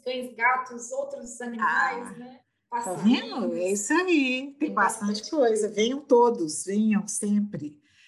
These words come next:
Speaker 2: Nós vamos conversar semana que vem, então, mais sobre adoção, os cuidados e também essas outras possibilidades de, de, de ramificações do assunto, né?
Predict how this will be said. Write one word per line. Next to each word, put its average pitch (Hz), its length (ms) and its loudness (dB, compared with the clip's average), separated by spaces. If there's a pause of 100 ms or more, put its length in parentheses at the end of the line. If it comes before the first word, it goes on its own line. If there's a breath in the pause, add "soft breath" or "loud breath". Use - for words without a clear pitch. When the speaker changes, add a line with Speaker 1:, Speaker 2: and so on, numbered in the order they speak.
(260 soft breath)
Speaker 2:
Nós 175 160 -10
vamos 175 180 -14
conversar 196 500 -6
semana 190 300 -8
que 196 120 -10
vem, 180 180 -10
então, 208 260 -4
mais 220 340 0
sobre 202 300 -4
adoção, 202 640 -4
os 240 120 -10
cuidados 196 720 -2
e 233 80 -4
também 220 440 -6
essas 220 260 -6
outras 208 260 -12
possibilidades 185 920 -8
de, 202 340 -4 (480 soft breath)
de, 170 1080 -2 (720)
de 185 260 -6
ramificações 269 800 -8
do 294 80 0
assunto, 220 580 -4
né? 202 240 -2